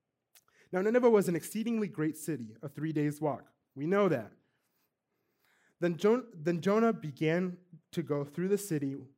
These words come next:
one day's walk, and he cried out and said, "Yet forty days and Nineveh will be overthrown. Forty days and Nineveh will be overthrown." Then the people of Niv-, Nineveh believed in God and called a fast, put sackcloth. The king got in on it, and they all were just humbled.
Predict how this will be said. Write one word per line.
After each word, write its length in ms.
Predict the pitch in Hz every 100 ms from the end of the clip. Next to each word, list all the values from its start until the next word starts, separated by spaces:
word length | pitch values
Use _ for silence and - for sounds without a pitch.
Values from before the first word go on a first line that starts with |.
| _
one 280 | 139 180
day's 260 | 170 135 120
walk, 240 | 127 120
and 80 | 151
he 60 | 143
cried 260 | - 190
out 140 | 196 175
and 100 | 147
said, 160 | 143 139
"Yet 140 | 175 -
forty 280 | 285 262 254
days 380 | 196 196 196 190
and 200 | 180 160
Nineveh 360 | 175 202 190 185
will 160 | 165 160
be 160 | 175
overthrown. 800 | 170 170 160 156 156 156 139 113 - - _ -
Forty 320 | 269 254 220
days 460 | 190 196 165 151
and 140 | 160 175
Nineveh 320 | 202 196 185
will 180 | 165 156
be 160 | 165
overthrown." 720 | 151 160 160 156 165 156 117 120 _ _ - - _ _
Then 100 | 233
the 80 | 269
people 280 | - 262 262
of 60 |
Niv-, 280 | 196 214 214
Nineveh 340 | 180 214 202 165
believed 500 | 147 151 151 185 185
in 200 | 165 147
God 300 | 131 120 123
and 140 | 151
called 280 | - 196 208
a 60 |
fast, 400 | 196 131 110 - -
put 160 | 240
sackcloth. 480 | - 165 - 143 139
The 60 | 185
king 600 | - - 254 254 208 151 - - _ _ -
got 220 | 180 170
in 140 | 175 165
on 180 | 143
it, 160 | 131 131
and 160 | 156 165
they 120 | 180
all 480 | 170 190 185 170 151
were 160 | 151 139
just 380 | - 151 135 -
humbled. 480 | 156 156 127 98